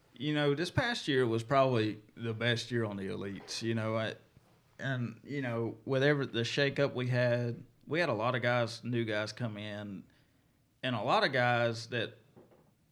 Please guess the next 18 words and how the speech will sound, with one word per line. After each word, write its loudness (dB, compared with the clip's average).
respected 0
one -6
another. -8
Um, -10
you -8
didn't -10
have -6
the -12
groups -6
and -10
the, -12
that -4
hung -2
out 0
with -2
each -4
other, 0
and -4